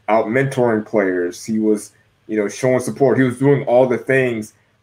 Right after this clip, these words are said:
that if you're a part of the W N B A, you would want one of the bigger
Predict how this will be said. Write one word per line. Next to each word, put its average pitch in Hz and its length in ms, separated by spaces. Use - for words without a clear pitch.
that 110 260
if 117 220
you're 127 180
a 107 80
part 139 240
of 127 100
the 135 80
W 123 340
N 123 100
B 120 80
A, 123 60
you 113 200
would 107 220
want 123 280
one 120 140
of 113 80
the 110 80
bigger 113 480